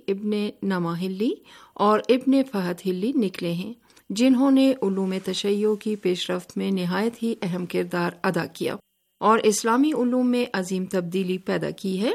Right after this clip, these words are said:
امیر المومنین حضرت علی علیہ السلام نے حلہ اور یہاں سے نکلنے والے بزرگوں کے بارے میں پیشگوئی کی تھی اور فرمایا تھا، "یہاں پر ایک شہر آباد ہوگا کہ جس کا حلہ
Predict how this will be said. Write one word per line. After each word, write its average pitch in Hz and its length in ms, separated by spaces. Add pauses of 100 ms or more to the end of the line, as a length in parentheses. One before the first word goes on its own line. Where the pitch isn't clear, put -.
(360)
امیر 269 320
المومنین 254 720
حضرت 185 440
علی 226 280
علیہ 240 220
السلام 226 480
نے 226 200 (120)
حلہ 190 400
اور 180 140
یہاں 185 340 (120)
سے 190 200 (360)
نکلنے 233 520
والے 254 320
بزرگوں 185 500
کے 185 140
بارے 190 300
میں 202 220
پیشگوئی 170 500
کی 190 200
تھی 247 240 (360)
اور 208 140
فرمایا 220 540
تھا، 262 200
"یہاں 208 340
پر 208 280 (100)
ایک 185 200 (100)
شہر 190 200 (100)
آباد 180 360 (120)
ہوگا 262 260 (300)
کہ 220 100
جس 220 240
کا 220 280 (480)
حلہ 247 360